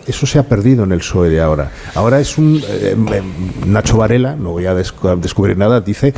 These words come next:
que Pedro Sánchez ha taxidermizado el psoe. Es decir, que es una cáscara vacía, una, una marca que es, que, que opera en el imaginario colectivo como una marca, como opera la Coca-Cola o la Pepsi cuando tiene sed, pero que no tiene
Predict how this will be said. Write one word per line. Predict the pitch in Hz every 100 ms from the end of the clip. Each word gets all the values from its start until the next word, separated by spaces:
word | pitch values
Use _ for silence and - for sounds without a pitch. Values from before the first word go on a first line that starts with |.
| - -
que | 104
Pedro | - 113 113 120
Sánchez | 110 120 120 131
ha | 131 -
taxidermizado | - 110 - - 87 87 87 82 123 127
el | 80
psoe. | 147 175 - - -
Es |
decir, | 104 113 104
que | 98
es | -
una | 107 90
cáscara | - 127 - 160
vacía, | 160 147 151 147 156 151 - - - -
una, | 85 85 82 -
una | 92 85 85
marca | 113 170 139 151 170 - _ _
que | -
es, | 78 85
que, | - 101
que | - 110
opera | 101 156 170 120 - - - -
en | 104
el | 101
imaginario | 101 92 110 117 120
colectivo | 110 104 139 139 -
como | 87
una | 98 98
marca, | 113 147 139
como | 104 85
opera | 110 120
la | 101
Coca-Cola | 98 92 87 120 110
o |
la | 98
Pepsi | 135 - 117
cuando | 85 76
tiene | 78 110
sed, | 123 165 - - - -
pero | 110 131
que | 113
no | 117 120
tiene | 127 160 117 92